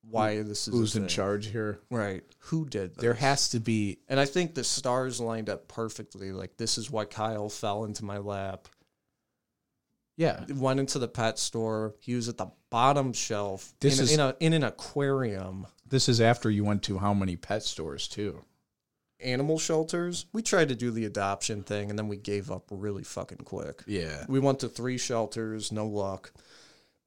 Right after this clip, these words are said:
Speaker 1: And then we went to the, um, you know, the frowned upon store at the mall.
Speaker 2: Yeah.
Speaker 1: That everybody wants shut down.
Speaker 2: Pick of the litter.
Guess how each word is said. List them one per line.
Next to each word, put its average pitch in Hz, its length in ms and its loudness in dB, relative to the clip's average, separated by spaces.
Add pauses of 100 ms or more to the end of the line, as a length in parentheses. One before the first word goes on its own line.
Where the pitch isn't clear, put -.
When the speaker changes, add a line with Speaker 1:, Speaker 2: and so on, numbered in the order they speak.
(1300)
Speaker 1:
And 135 140 4
then 127 100 6
we 123 100 4
went 117 300 2
to 117 460 -2 (180)
the, 123 240 2
um, 117 380 0 (240)
you 170 80 -10
know, 123 120 -2
the 113 100 -4
frowned 123 340 0
upon 131 340 -2
store 123 360 0
at 123 80 -10
the 135 60 -4
mall. 113 440 0 (260)
Speaker 2:
Yeah. 95 440 2 (340)
Speaker 1:
That 110 120 -2
everybody 107 380 -6
wants 107 260 -6
shut 104 320 -4
down. 95 340 -6 (200)
Speaker 2:
Pick 104 140 -8
of 95 80 -6
the 95 80 -6
litter. 95 400 -4